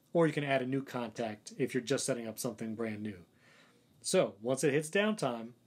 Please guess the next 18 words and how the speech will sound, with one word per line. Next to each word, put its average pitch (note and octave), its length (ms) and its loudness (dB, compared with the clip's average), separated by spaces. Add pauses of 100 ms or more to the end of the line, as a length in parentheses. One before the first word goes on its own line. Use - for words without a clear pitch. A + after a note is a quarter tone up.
(520)
they B2+ 120 2
can C3 240 -2
only E3 480 2
contact C3+ 760 -4
and C3+ 180 -4
communicate C3+ 640 0 (340)
with C3 100 0
the C3 60 2
people E3 340 0
that A#2+ 140 0
you C3+ 100 2
designate A2+ 800 -2 (260)
in B2 220 -2
these A#2+ 300 2
settings. G2+ 640 -6 (1080)
So C3 320 2 (540)
that's D3 240 0
setting C#3 460 2